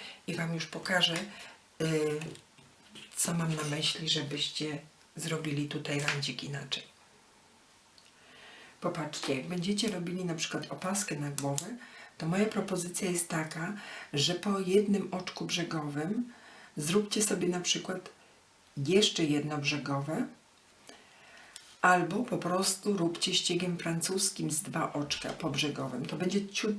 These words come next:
ciut szersza ta opaska. Wy możecie wtedy skrócić tutaj tą liczbę oczek lewych, na przykład nie robić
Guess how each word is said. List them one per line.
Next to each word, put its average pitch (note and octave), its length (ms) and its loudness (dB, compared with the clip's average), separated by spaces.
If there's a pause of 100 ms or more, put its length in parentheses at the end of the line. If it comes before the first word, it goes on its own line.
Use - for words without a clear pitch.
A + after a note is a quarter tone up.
ciut - 260 -2
szersza E3+ 560 2
ta - 200 -2
opaska. D#3+ 720 -2 (1000)
Wy F3+ 80 2
możecie F3+ 480 2
wtedy E3+ 460 2 (280)
skrócić - 920 2
tutaj G#3 340 0
tą E3 220 0
liczbę E3+ 460 -2
oczek - 560 -2 (1300)
lewych, D#3 640 2
na E3 100 2
przykład - 360 0
nie D#3+ 140 2
robić C#3+ 500 -2